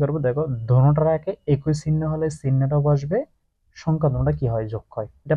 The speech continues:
প্লাসের দিকে হোক, মাইনাসের দিকে হোক, তা দুটোটার আগে একই চিহ্ন আছে, আমরা চিহ্নটা বসালাম, সংখ্যা দুটোটা যোগ করব। আট আর তোমার চার, কত হবে? বারো, বারো এক্স, আর এদিকে প্লাস ইলেভেন এক্স আছে না?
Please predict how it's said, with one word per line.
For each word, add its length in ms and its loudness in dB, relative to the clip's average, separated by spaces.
প্লাসের 380 0
দিকে 200 -2
হোক, 160 0
মাইনাসের 340 -6
দিকে 240 -12
হোক, 100 -14
তা 60 -2
দুটোটার 280 2
আগে 120 -2
একই 220 2
চিহ্ন 200 2
আছে, 120 -4
আমরা 260 0
চিহ্নটা 340 -6
বসালাম, 280 -4
সংখ্যা 220 -4
দুটোটা 200 -4
যোগ 240 -6
করব। 160 -4
আট 240 2
আর 100 0
তোমার 240 -4
চার, 180 0
কত 240 -6
হবে? 160 -2
বারো, 360 -4
বারো 220 -6
এক্স, 220 -12
আর 140 -4
এদিকে 260 -6
প্লাস 260 2
ইলেভেন 340 0
এক্স 140 -12
আছে 200 -4
না? 140 0